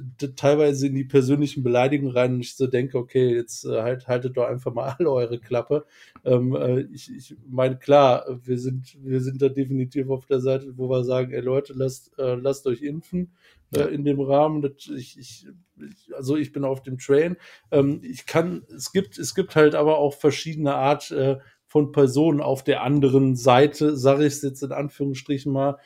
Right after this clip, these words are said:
Speaker 1: ähm, die, ähm, ja, hier und da zumindest, f-, äh,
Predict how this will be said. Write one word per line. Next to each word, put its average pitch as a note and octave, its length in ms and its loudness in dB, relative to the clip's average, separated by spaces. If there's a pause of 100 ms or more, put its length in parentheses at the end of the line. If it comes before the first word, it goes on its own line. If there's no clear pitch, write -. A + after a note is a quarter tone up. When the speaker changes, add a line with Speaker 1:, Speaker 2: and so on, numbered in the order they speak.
(200)
Speaker 1:
ähm, B2+ 320 0
die, B2+ 280 0
ähm, A#2+ 440 0 (340)
ja, A#2+ 360 -2 (200)
hier D3 200 6
und C#3+ 120 6
da D3 140 10
zumindest, D3 400 0 (100)
f-, - 100 -12
äh, C#3 160 -6